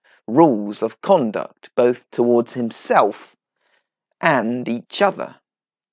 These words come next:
Of several of the latter I am now to speak to you. They are abiding and will shine through all time as emanating from a God of truth, who is without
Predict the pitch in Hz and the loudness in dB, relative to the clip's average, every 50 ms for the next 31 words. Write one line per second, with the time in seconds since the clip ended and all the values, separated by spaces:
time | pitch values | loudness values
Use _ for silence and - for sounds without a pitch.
0 | _ _ _ _ _ _ _ _ _ _ _ _ _ _ _ _ _ - - 143 | _ _ _ _ _ _ _ _ _ _ _ _ _ _ _ _ _ -4 -2 -2
1 | 135 151 - - - 240 233 220 233 220 220 220 220 214 - _ _ _ _ _ | -2 -2 -6 -2 2 2 2 2 2 2 4 4 4 0 -6 _ _ _ _ _
2 | - - 175 180 - 160 151 147 151 156 147 151 - - - - - - - _ | -2 -2 -2 2 4 4 4 6 4 2 0 -4 -8 -12 -12 -12 -12 -12 -14 _
3 | _ _ - 110 120 117 120 120 120 120 123 127 127 131 135 139 139 - 131 120 | _ _ -6 -4 -2 -2 0 -2 0 0 0 0 0 0 0 -2 -4 -8 -16 -16
4 | - - - 113 98 - _ - - 101 92 85 82 - _ _ _ _ _ _ | -14 -8 -6 -6 -6 -8 _ -16 -14 -14 -12 -12 -14 -16 _ _ _ _ _ _
5 | _ _ _ _ _ _ _ - 117 135 156 165 175 175 165 156 139 - 127 131 | _ _ _ _ _ _ _ 4 4 4 4 4 4 6 6 6 4 4 4 4
6 | 156 175 156 151 110 92 78 80 107 _ _ _ _ _ _ _ _ _ _ - | 4 2 0 -4 -4 -8 -8 -10 -16 _ _ _ _ _ _ _ _ _ _ -2
7 | - 139 139 151 170 165 151 - - - 190 180 202 196 196 196 196 180 - - | 0 2 4 4 4 4 2 -2 2 2 2 4 4 2 0 0 -2 -4 -6 -8
8 | - 165 156 151 151 135 - - _ _ - - 170 175 180 175 170 - - 165 | -2 2 4 4 4 4 2 -4 _ _ 0 2 4 4 4 4 2 -2 -4 0
9 | - 147 120 104 98 107 107 85 85 107 107 - _ _ _ _ - 143 151 165 | 2 2 2 2 0 -4 -6 -8 -8 -10 -10 -10 _ _ _ _ 0 0 2 4
10 | 156 131 113 110 107 110 - - - 107 110 110 - - - 117 117 113 107 - | 4 2 2 2 -2 -4 -6 -8 -10 -8 -8 -10 -10 -4 -2 -2 0 -2 -4 -4
11 | - - 135 139 123 107 95 98 104 - _ _ - - - 151 113 87 87 - | 2 6 6 6 6 4 0 -4 -8 -10 _ _ -14 -4 0 0 0 0 -4 -12
12 | - _ _ _ _ _ _ _ _ _ _ _ _ _ - - 131 143 143 - | -20 _ _ _ _ _ _ _ _ _ _ _ _ _ -2 0 2 2 2 2
13 | 127 135 139 120 156 156 170 170 - - _ - | 4 4 6 6 6 2 2 0 -4 -6 _ -20